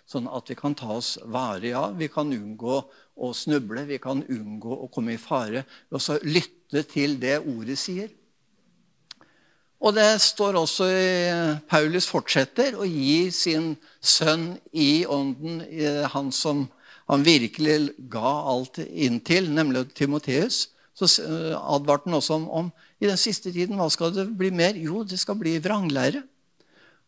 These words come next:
Ånden sier med klare ord at i de siste tider skal det noen falle fra troen. De skal holde seg til ånder som fører vill, og at alle, og til lærdommer som stammer fra onde makter. Alle veier fører til Rom.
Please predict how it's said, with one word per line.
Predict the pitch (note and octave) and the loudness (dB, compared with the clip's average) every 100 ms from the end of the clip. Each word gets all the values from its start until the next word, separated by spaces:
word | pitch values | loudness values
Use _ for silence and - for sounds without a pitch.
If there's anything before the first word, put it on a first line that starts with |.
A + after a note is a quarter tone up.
| G#3 | 2
Ånden | G3 F#3+ A#3 A#3 | 4 2 4 6
sier | A3+ G3 | 8 8
med | F3 F3 | 6 2
klare | G#3+ G3 D#3 E3 | 2 4 4 4
ord | D#3 F#3+ A3 | 4 4 4
at | F3 D#3 - | 0 0 -2
i | E3+ D#3+ | 0 2
de | E3+ | 2
siste | - F#3 - D3+ | 4 2 0 0
tider | F3+ D3 C3 | 0 2 2
skal | - D3+ D3+ | 0 -2 -2
det | E3 | 0
noen | E3 C3 | 0 0
falle | E3+ D3+ G#2+ | 0 0 0
fra | D#3 D#3 | -2 -2
troen. | D3+ C3 F3+ G3+ - - - | 0 0 -2 -4 -8 -18 0
De | D#3+ | 2
skal | - E3 | 4 4
holde | F#3 D#3+ A#2 | 2 2 2
seg | C3+ A#2 | 0 2
til | D#3 D#3+ | 0 2
ånder | G3 D#3 G#2+ G#2 A2+ | 2 2 0 0 -2
som | C#3 C3 | -2 2
fører | D#3 F3 | 2 4
vill, | F3 A3+ A#3+ - - _ _ - | 2 0 -2 -12 -20 _ _ 2
og | |
at | D3+ - - | 4 2 2
alle, | F#3 D3+ A2+ B2+ C3+ D#3 | 4 4 2 2 0 0
og | D#3+ D3+ D3+ | -2 -2 2
til | D3+ | 4
lærdommer | F#3 D3+ A2+ A#2+ B2 C3 | 4 4 4 2 2 0
som | D3+ | -2
stammer | - F#3+ E3 A2+ B2 | 2 2 4 2 0
fra | D3 | 0
onde | E3+ C#3 C#3+ | 0 -2 0
makter. | D#3+ - - B3+ - - - | -2 0 -2 -2 -6 -20 -6
Alle | - F3 C3+ D3+ | 0 2 2 0
veier | F3+ E3 C3+ D3 | 0 2 2 0
fører | - F3 C#3+ C#3+ | 2 2 2 0
til | F3+ F3 | 0 0
Rom. | G#3+ G3 | 0 -2